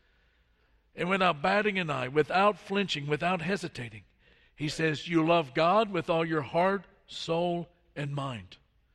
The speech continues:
But he, he doesn't stop at that point. He says, "But there's a second that is like it. And that is when you love your neighbor as yourself."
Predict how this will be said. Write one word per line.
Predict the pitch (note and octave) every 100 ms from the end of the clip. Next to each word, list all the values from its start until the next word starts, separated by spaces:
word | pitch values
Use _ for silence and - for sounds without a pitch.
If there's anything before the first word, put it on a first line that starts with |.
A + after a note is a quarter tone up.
| _ _ _ _ _ -
But | C3
he, | D3 C3+ - -
he | D#3
doesn't | D3+ D3+ A2+
stop | - F#3 A3+
at | -
that | G#2+ -
point. | - - - - _ _ _ _
He | -
says, | C3 C3+
"But | - C#3
there's | C3+ B2+
a | D3
second | - B3+ B3+ A3 F#3 - - _ _ _ _ _ _ _ _ _ _ _ _ _ _ _ _ _ _
that | D3 D3+
is | E3+ C3 A#2+
like | B2+ D#3+ D#3+ -
it. | - - - _ _ _ _ _ _ _ _ _ _ _
And | A#2 B2+
that | E3 E3+
is | C#3+
when | D#3+
you | D3+ D3
love | D3+ C3+
your | C#3+
neighbor | C#3 D#3 D#3+ D#3+ D#3
as | D3 D3 C3 - -
yourself." | C#3 - - C3+ A2+ - _